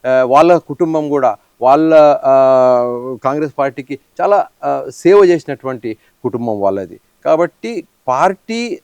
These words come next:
పటిష్టత, మరి పార్టీకి కష్టపడ్డటువంటి కార్యకర్తలకు ఖచ్చితంగా గుర్తింపు లభించింది ఈ మార్కెట్ కమిటీ, ఆ, సెలక్షన్ ప్రక్రియలో కూడా. ఇక భవిష్యత్తులో కూడా ప్రతి కార్యకర్తకు,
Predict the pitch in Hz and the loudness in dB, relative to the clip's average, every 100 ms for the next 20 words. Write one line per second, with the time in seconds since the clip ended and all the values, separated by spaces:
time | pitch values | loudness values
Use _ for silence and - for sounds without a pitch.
0 | _ 139 139 185 - 190 175 196 156 143 | _ -4 -2 -4 -4 -6 -2 -2 -2 -6
1 | 139 123 147 156 180 196 202 _ _ 127 | -4 -2 -2 -6 -12 -12 -14 _ _ -8
2 | 131 170 180 170 175 165 170 160 - 139 | -6 -6 -4 -2 -4 -6 -8 -4 -2 -2
3 | 151 170 165 170 185 208 127 - - 190 | -4 -6 -6 -6 -8 -10 -10 -10 -4 -2
4 | 196 214 226 _ - 127 143 175 170 196 | 0 -2 -8 _ -10 -8 -4 -4 -4 -10
5 | 240 - 107 113 135 165 175 180 220 233 | -12 -12 -12 -4 -2 -2 -2 -4 -8 -10
6 | 151 127 123 139 180 - - 135 143 165 | -8 -6 -4 -4 -8 -8 -6 -6 -4 -6
7 | 165 - _ 117 123 120 143 151 - 139 | -8 -10 _ -4 -4 -2 -4 -4 -6 -6
8 | 131 123 127 120 98 98 80 - _ _ | -6 -4 -4 -4 -4 -8 -10 -14 _ _
9 | 139 175 117 117 143 202 - 196 190 214 | -4 -2 -2 0 0 -2 -2 0 0 0
10 | 277 - _ _ 147 156 - 233 - 160 | -2 -6 _ _ -4 -4 -4 -4 2 2
11 | 156 139 131 - 139 - - | 2 -2 -8 -8 -12 -10 -14